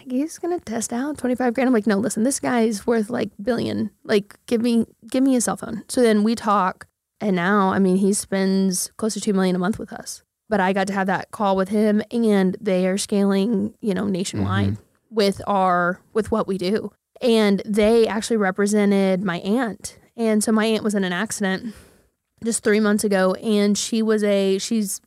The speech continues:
Speaker 1: lives in Arizona. She was rear-ended by a guy who was coming home from, uh, doing a chemotherapy, and he passed out behind the wheel.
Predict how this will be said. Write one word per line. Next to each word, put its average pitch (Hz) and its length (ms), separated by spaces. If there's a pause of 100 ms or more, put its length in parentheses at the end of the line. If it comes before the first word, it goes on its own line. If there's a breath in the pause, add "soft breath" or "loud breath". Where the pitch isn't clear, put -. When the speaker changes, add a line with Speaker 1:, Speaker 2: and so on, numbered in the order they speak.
(120)
Speaker 1:
lives 208 220
in 190 260
Arizona. 202 480 (320)
She 262 160
was 220 180
rear-ended 208 380
by 190 200
a 185 40
guy 180 380
who 196 100
was 190 140
coming 190 580 (120)
home 196 260
from, 185 400 (260)
uh, 196 300 (200)
doing 220 160
a 190 60
chemotherapy, 196 880
and 226 80
he 208 80
passed 214 440
out 202 140
behind 196 200
the 190 60
wheel. 226 300